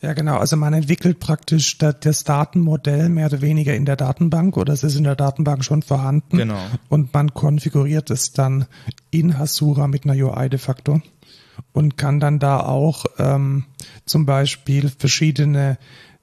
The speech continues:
Speaker 1: äh, Foreign Keys über Datenbanken oder A P Is hinweg konsolidieren und verbinden. Oder man kann Berechtigungen draufpflegen, äh, wenn man einen O auth, äh, zwei Provider dann davor klebt. Welchen hast denn du da genommen? Ich glaub, einen Keycloak.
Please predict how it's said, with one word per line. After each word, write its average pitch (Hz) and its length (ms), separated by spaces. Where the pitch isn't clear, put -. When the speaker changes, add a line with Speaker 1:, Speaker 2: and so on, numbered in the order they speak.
Speaker 1:
äh, 139 160
Foreign 147 480
Keys 165 360
über 160 420
Datenbanken 147 760
oder 131 180
A 82 120
P 127 180
Is 139 140
hinweg 139 460
konsolidieren 143 760
und 147 220
verbinden. 139 560
Oder 147 320
man 139 260
kann 139 240
Berechtigungen 135 600
draufpflegen, 135 800
äh, - 180
wenn 139 120
man 135 180
einen 135 160
O 135 220
auth, - 440
äh, 139 340
zwei 139 540
Provider 139 480
dann 139 180
davor 135 300
klebt. 143 380
Welchen 139 200
hast 139 220
denn 139 60
du 143 100
da 147 160
genommen? 147 380
Ich - 80
glaub, 139 140
einen 139 80
Keycloak. - 520